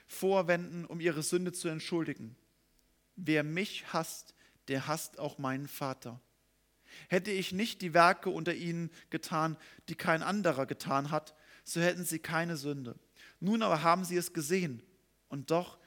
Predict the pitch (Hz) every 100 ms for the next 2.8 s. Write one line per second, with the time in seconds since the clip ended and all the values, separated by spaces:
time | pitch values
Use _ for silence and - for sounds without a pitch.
0 | _ _ - 165 175 - 156 160 147 156
1 | 165 - _ _ _ _ - 156 156 -
2 | 135 139 147 - 139 131 -